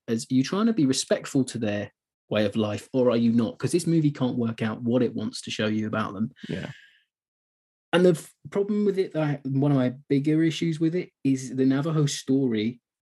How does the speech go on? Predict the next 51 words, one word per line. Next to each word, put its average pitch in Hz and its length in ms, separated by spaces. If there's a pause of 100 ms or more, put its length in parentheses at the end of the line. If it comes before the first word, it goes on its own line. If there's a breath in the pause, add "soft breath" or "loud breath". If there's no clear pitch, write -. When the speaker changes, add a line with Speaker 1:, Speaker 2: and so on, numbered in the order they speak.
Speaker 1:
just 147 360
feels 143 240
like 131 220
an 131 60
excuse - 460
for - 140
M 139 240
G 147 180
M 110 200
to 123 100
get 113 160
a - 20
little 143 300
piece 135 360
of 117 100
that 107 220
mini 156 300
war 143 260
movie 127 320
glut 123 420
that 123 140
we 113 120
got 107 340 (260)
after 131 320
Saving 123 280
Private 117 260
Speaker 2:
Mm, 110 40
Speaker 1:
Ryan. 110 280
Speaker 2:
mm. 110 300
Speaker 1:
They 113 120
wanna 165 240
cash 156 320
in 123 100
on 107 120
it. 113 200 (640)
And 131 80
then 143 100
because 175 320
this 165 180
movie 139 340
flops, - 500
I 147 140
think 131 260
this 127 160
starts - 360
the 120 80
downward 127 440
trend 104 320
of 110 80
these 110 220
movies. 110 500